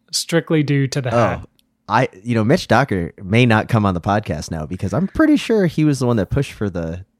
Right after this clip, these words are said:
Speaker 2: the, the bucket hat. Um, okay,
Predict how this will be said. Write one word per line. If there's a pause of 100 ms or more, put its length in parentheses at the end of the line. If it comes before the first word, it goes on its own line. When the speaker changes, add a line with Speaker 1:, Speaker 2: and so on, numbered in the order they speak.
(280)
Speaker 2:
the,
the
bucket
hat.
Um, (500)
okay,